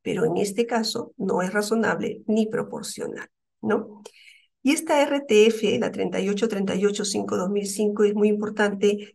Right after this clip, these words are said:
también que está relacionada a la situación que nos tocó vivir, ¿no es cierto?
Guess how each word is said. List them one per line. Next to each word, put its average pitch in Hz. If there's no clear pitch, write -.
también 202
que 180
está 196
relacionada 185
a -
la 180
situación -
que 196
nos 208
tocó 190
vivir, 226
¿no 208
es 196
cierto? 208